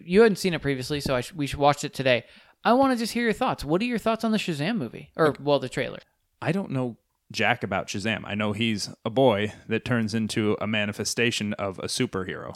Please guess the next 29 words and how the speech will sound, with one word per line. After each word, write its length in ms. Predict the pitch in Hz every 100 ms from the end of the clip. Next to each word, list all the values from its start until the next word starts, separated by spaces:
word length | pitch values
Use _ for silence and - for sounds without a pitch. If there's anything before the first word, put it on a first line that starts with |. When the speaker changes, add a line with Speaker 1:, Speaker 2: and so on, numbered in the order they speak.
| -
Speaker 1:
And 100 | 135
by 160 | 127 127
just 220 | 127 -
saying 200 | 131 123
the 80 | 117
word 160 | 117
Shazam. 260 | - 127 120
Speaker 2:
Shazam. 460 | 110 127 120 107 87 - - - -
But 180 | 151 - 110
who 200 | - 196
is 320 | 165 156 170 -
Shazam? 520 | - 110 98 90 98
And 160 | 117 120
they 60 | 120
did 120 | 131
a 40 | 120
really 180 | 127
good 100 | 123
job 140 | 117 117
in 40 |
the 60 | 110
trailer 300 | - 127 113
of, 120 | 104 _ _ _ -
you 80 | 110
know, 80 |
m-, 360 | 98 101 62 90
having 280 | 107 104 107
it 80 | 90
be, 280 | 104 104